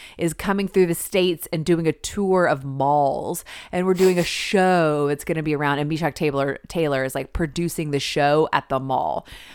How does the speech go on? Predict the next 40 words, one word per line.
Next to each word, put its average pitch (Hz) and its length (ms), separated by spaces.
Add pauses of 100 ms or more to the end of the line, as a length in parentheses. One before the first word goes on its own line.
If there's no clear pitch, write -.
(140)
Um, 139 500
and 165 160
so 151 140
that's 156 440 (120)
how 156 240
this 139 220
comes 139 500
into 135 280
play, 135 920
I 143 80
guess. 135 320
And 143 80
he, 147 120
and 151 160
he's 170 140
kind 156 160
of 135 60
like, 135 160
"Not 440 200
again," 339 560 (360)
you 226 120
know? 214 380
I 214 160
mean, 202 400
'cause 214 300
<laughs> - 1120
how 190 220
often 185 320
does 170 160
that 180 180
happen 156 320
to 151 100
you? 139 340
But 170 260 (680)
the 208 160
first 311 260
mannequin 202 340
being, 165 160
I 165 40
mean, 165 240